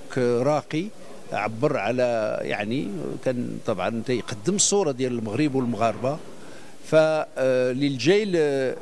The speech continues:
اللي من بعد، خاصة الثالث والرابع، تنحاولوا نقدموا هاد الناس كقدوة وك-، وكنموذج للجالية المغربية، آه، باش يعني ياخذوا ولو القليل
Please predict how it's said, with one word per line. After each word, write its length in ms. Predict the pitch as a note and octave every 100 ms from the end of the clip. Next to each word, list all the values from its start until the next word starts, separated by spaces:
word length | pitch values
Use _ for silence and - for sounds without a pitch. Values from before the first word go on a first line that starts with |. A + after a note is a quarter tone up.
| - - -
اللي 260 | B2 A#2+ C3+
من 140 | D3
بعد، 240 | B2+ D#3 C#3+ - -
خاصة 600 | - C#3 - B2 B2 A2+ G2+ - -
الثالث 520 | - - E3 C#3+ C3+
والرابع، 600 | C3 B2 B2+ A#2+ A2 E3+ - - - - -
تنحاولوا 460 | D#3+ C#3+ G3 F#3+ F3+
نقدموا 600 | - C3 A2+ C#3+ D#3 C3+ -
هاد 280 | - C3 C#3+
الناس 520 | D3+ D3+ D#3+ C#3+ -
كقدوة 600 | - D3 - G#3 C3+ C3+ C#3+
وك-، 320 | C3+ - C#3+
وكنموذج 1300 | D3 D3+ D3 D#3 C#3+ D3 D#3 C3+ C#3+ D#3 G3 C#3+ B2+ - - - - - C#3
للجالية 520 | C#3 A#2+ D#3+ D3 C#3+
المغربية، 760 | C#3 A#2+ A#2 B2 A#2 A#2+ D#3+ C4 - - - -
آه، 140 | C#3+ C3
باش 400 | F#3 D4 - - - - -
يعني 380 | D#4+ F#3+ C#3+ F3+
ياخذوا 440 | F#3+ - D3 F3+ A#3+ - - - -
ولو 320 | C3 E3+ G3+
القليل 600 | D#3+ - D3+ C#3 D#3 D#3+